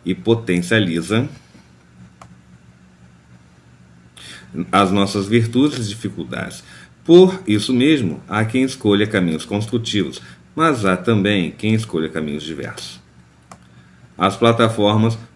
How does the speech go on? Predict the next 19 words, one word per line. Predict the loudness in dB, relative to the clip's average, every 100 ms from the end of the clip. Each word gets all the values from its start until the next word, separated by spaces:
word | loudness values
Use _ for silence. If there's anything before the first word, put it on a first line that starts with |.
| -4
cumpriram | 2 2 4 4 4 4
a |
determinação | 2 0 0 -2 -2 -2 -2 -2
de | -2
dois | 0 0
meses | 2 2 0
atrás, | 0 2 2 0 -6
após | -6 0 0 0
serem | 0 0 0
intimados | -4 -4 -2 -2 -2
na | -4
quarta-feira, | -4 -6 -8 -8 -6
dia | -4
vinte | -6 -4
e |
dois, | -2 -2
pelo | -2 -4
próprio | -2 -4 0
Alexandre, | 0 0 -2 -2 -4